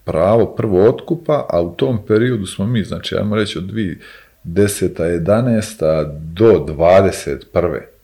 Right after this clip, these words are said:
znači, je nogometni klub Široki Brijeg preko dvanaest miliona maraka kasirao od prodaje igrača koji su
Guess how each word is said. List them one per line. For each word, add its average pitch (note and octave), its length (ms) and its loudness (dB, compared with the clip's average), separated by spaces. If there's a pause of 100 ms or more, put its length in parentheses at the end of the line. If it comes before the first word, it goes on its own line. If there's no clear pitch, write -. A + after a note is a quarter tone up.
(160)
znači, C2+ 300 -12
je D#2 300 -2
nogometni F2 560 -4
klub A2 280 -4
Široki G2 440 -4
Brijeg G#2 280 0 (360)
preko G#2+ 560 0
dvanaest F#2+ 680 -4
miliona F2 520 -2
maraka E2+ 640 -2 (800)
kasirao F#2+ 800 0
od F2 320 -6 (160)
prodaje E2 680 0 (240)
igrača E2+ 540 0
koji E2 240 -6
su E2 280 -8